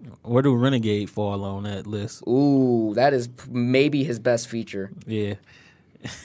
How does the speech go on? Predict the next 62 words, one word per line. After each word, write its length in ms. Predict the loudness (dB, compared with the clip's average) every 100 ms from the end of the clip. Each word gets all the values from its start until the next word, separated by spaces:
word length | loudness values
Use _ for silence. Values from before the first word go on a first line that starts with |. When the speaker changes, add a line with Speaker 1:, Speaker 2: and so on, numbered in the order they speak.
| -20 -8 -4 -2
Speaker 1:
He 80 | 2
Speaker 2:
No. 160 | 4
Speaker 1:
said 240 | 4 0 -2
maybe 300 | -2 -2 -4
his 100 | 0
Speaker 2:
No, 280 | 4 6 8
Speaker 1:
best 100 | 8
Speaker 2:
it 40 |
Speaker 1:
feature. 80 | 8 8
Speaker 2:
is 120 | 8
his 120 | 4
best 260 | 4 4 4
feature. 240 | 0 4
Speaker 1:
You 80 | 4
think 240 | 6 6
Speaker 2:
<laughs> 0 |
It's 140 | 6 6
Speaker 1:
so? 120 | 4
Speaker 2:
like 640 | 4 2 2 -2 -6 -10 -10
Speaker 1:
You 80 |
think 220 | -6 -4 0
so? 220 | 0 0 -2
Speaker 2:
Yeah, 160 | 0
yeah. 280 | 4 6 4 0 -10 -20 -4
Speaker 1:
You 80 | -2
said, 120 | 2
I, 180 | 4 4
I 100 | 6
heard 180 | 6 6
you 100 | 4
mention 380 | 2 2 2 2
Nas. 340 | 4 4 4
What 220 | 4 2
drew 180 | 4 4
you 140 | 6 4
to 80 |
Nas? 480 | 4 2 2 0 -6 -14 -20 -4
Speaker 2:
Um, 360 | 2 4 4
a 140 | 4 4
lot 220 | 6 4 2
of, 140 | -6 -6
a 80 | -2
lot 240 | 0 0
of, 100 | -4 -6 0
well, 120 | 2
obviously, 640 | 4 2 0 -4 -8 -2
a 80 | 0
lot 220 | 2 0
of 60 | 0
no, 140 | -2 -2
uh, 140 | -2 0
heads 280 | 2 0
say 220 | 0 0 2
that 140 | 0
Illmatic 460 | 0 -2 -2 -4 -4
is 140 | -8
the 80 | -8
greatest 360 | -4 -2 -2 -4
album 240 | -4 -6
of 80 | -6
all 160 | -8
time. 340 | -8 -10 -12